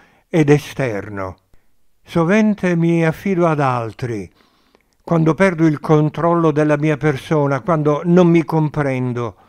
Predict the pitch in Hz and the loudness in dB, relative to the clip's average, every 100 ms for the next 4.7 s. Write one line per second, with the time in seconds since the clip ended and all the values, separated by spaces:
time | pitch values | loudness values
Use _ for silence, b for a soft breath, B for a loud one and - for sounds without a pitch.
0 | b b b b - 196 180 - 156 143 | b b b b -8 -2 -2 -2 -2 0
1 | 147 175 156 139 170 160 151 - 180 147 | 2 2 0 -2 -2 -2 -2 0 0 2
2 | 135 139 - 196 156 - - 208 143 156 | 0 -4 -2 -2 -2 -6 -6 -4 0 0
3 | 156 180 214 233 214 196 190 180 180 175 | 2 0 0 -2 -4 -2 0 0 0 -2
4 | - 156 131 - - 131 | -2 -2 -2 -4 -8 -6